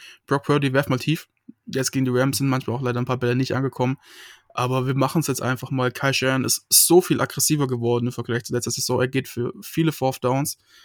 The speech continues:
Ähm, ich glaub, es sind jetzt sogar drei gewesen in den letzten zwei Spielen oder zwei, eins von beiden. Also, also in den zwei Spielen wahrscheinlich mehr als die komplette letzte Saison. Vielleicht auch als die kompletten letzten zwei Saisons zusammen. Ähm, er hat da irgendwas gelernt, also dass er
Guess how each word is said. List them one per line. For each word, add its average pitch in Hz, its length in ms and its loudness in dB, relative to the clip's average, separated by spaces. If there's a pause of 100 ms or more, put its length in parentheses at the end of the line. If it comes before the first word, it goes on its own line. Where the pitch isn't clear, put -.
(180)
Ähm, 117 120 -2
ich 120 100 -4
glaub, 127 160 -2
es - 100 -14
sind 135 120 -2
jetzt 131 120 -4
sogar 127 140 -2
drei 127 260 -2
gewesen 139 380 0
in 135 40 0
den 127 40 0
letzten 131 240 -2
zwei 127 200 -2
Spielen 139 380 -2
oder 117 160 -6
zwei, 127 340 -4
eins 127 220 -4
von 127 160 -6
beiden. 123 260 -2 (580)
Also, 139 280 0 (480)
also 131 220 -4
in 131 120 0
den 139 100 0
zwei 139 220 2
Spielen 139 240 0
wahrscheinlich 127 400 -2
mehr 123 160 0
als 117 100 -4
die 123 60 -8
komplette 123 300 -4
letzte 113 240 -6
Saison. - 360 -6 (140)
Vielleicht - 280 -4
auch 117 60 -4
als 127 100 -4
die 120 60 -4
kompletten 123 320 -4
letzten 120 200 -4
zwei - 200 -6
Saisons 107 340 -4
zusammen. - 400 6 (800)
Ähm, 131 480 2
er 135 80 2
hat 139 120 0
da 143 40 4
irgendwas 139 360 2
gelernt, 123 360 -2
also 127 180 -4
dass 127 180 -2
er 120 200 -2